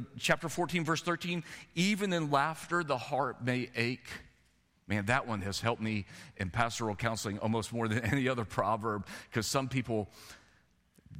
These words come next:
they, they're not taking something seriously that they should be taking seriously. They're almost blowing it off.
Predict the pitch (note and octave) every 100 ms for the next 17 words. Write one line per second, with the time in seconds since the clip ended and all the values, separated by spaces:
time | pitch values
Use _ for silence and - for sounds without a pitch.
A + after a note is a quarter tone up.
0 | - - - - A2+ B2+ A#2+ B2+ C#3 -
1 | C#3 C3 A2+ - A#2 A2+ - D3+ C3 -
2 | A2+ G#2+ G#2 G#2 D#3+ C3+ A2 A#2+ G#2 G2+
3 | - G#2 G#2 G#2 C3+ D3+ C3 A#2+ B2+ B2+
4 | B2 A2+ A2 G2+ G2